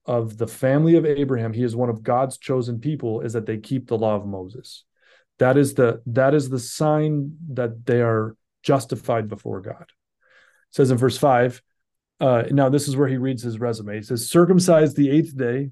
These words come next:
of the stock of Israel, tribe of Benjamin, and Hebrew of the Hebrews, as touching the law, a Pharisee, concerning zeal, persecuting the church, touching the righteousness which is in the law, blameless."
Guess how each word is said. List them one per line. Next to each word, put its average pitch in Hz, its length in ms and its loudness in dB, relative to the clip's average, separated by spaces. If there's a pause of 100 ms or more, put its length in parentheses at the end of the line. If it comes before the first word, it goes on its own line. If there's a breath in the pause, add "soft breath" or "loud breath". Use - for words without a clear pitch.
(120)
of 123 140 -6
the 123 100 -8
stock 151 440 2
of 143 100 4
Israel, 127 380 0
tribe 147 400 0
of 139 120 -4
Benjamin, 135 540 -6 (420)
and 123 140 -2
Hebrew 170 440 6
of 147 60 0
the 143 80 2
Hebrews, 139 600 -2 (600)
as 117 160 -12
touching 151 340 -4
the 127 80 -4
law, 127 500 0
a 127 60 -8
Pharisee, 143 640 -8 (1120)
concerning 139 520 2
zeal, 180 580 2 (640)
persecuting 165 600 0
the 135 80 -4
church, - 520 -10 (100)
touching 160 300 0
the 135 100 2
righteousness 143 720 0
which 131 140 -6
is 123 100 -4
in 135 100 -2
the 123 80 0
law, 135 400 0
blameless." 113 800 -8